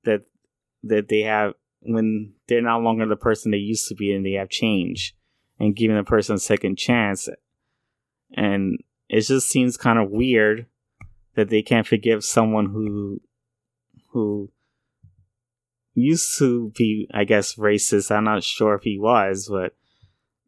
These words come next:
a person is longer, no longer has those, that type of viewpoint that he had back then, and they can't seem to forgive him for that. And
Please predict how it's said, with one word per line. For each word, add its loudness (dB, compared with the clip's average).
a 2
person 2
is -2
longer, 2
no 0
longer 2
has 0
those, 0
that 0
type -2
of -6
viewpoint -2
that 0
he -6
had -2
back -6
then, 0
and 0
they 2
can't 2
seem 2
to -12
forgive 0
him 2
for -2
that. 0
And -2